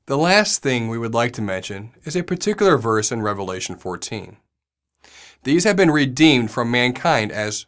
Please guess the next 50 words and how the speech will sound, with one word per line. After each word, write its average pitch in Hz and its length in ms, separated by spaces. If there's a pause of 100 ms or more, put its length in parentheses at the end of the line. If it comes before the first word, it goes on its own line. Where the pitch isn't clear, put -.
first 135 460
fruits 143 520
for 120 220
God 107 480 (140)
and 101 260
the 101 80
Lamb. 98 420 (440)
And 113 140
in 143 120
their 185 100
mouth 117 400
no 120 180
lie 104 220
was 110 240
found, 87 340
for - 140
they 90 140
are 87 100
blameless. 87 680 (1080)
The 131 140
mention 190 400
of 135 180
first 147 400
fruits 139 480
is 104 140
important 107 420
here. - 260 (420)
For 135 220
those 143 360
that 165 140
have 127 160
heard 135 220
of 131 100
the 113 100
greater 110 340
Exodus, 104 520
where 123 200
the 131 140
events 127 320
of 110 100
Exodus 123 420
play 123 280
out 107 100
again 113 400
as 98 160
part 117 220
of 104 80
the 104 60
Great 98 240
Tribulation, 92 640